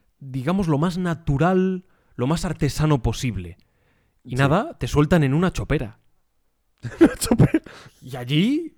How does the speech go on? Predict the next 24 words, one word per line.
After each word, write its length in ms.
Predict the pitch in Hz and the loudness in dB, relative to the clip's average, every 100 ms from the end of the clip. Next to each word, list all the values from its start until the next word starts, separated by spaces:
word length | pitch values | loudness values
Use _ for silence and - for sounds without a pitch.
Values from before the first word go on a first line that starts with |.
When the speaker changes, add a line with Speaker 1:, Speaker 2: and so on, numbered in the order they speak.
| - | -14
Speaker 1:
pues, 240 | - 110 113 | -14 -14 -18
pues, 240 | - 120 - | -12 -12 -4
experi-, 360 | 151 135 135 143 | -2 0 -2 -2
experiencia 760 | 139 - 127 127 180 175 196 | -4 -2 -2 2 2 2 0
Zelda. 480 | - 180 247 101 - _ _ _ _ _ _ _ _ _ _ _ - | 0 -4 -4 -10 -16 _ _ _ _ _ _ _ _ _ _ _ -10
Speaker 2:
Aquí 260 | 131 127 160 | -8 -4 -2
preguntan, 600 | 202 160 165 160 - 175 | 0 0 -2 -2 -4 0
Pablo, 340 | 156 170 190 | 0 0 -2
que 100 | 123 | -4
si 120 | - | -4
la 100 | 113 | -4
Wii 280 | 107 131 139 | -2 -4 -4
U 40 | 170 | -4
se 160 | 120 | -2
come. 360 | 104 117 92 104 _ _ _ _ - | 0 -2 -2 -12 _ _ _ _ -12
Speaker 1:
La 340 | 117 117 120 120 | -6 -2 0 0
Wii 260 | 156 156 175 | 0 2 2
U 100 | 143 | 2
no, 320 | 151 135 107 | 0 0 -4
no 300 | 127 135 147 | -8 -2 0
es, 220 | 151 - 151 | 0 -4 -4
no 180 | 147 | -2
es 80 | 165 | 0
aconsejable. 720 | 147 131 117 - 117 110 117 | 0 0 -4 -6 -8 -8 -12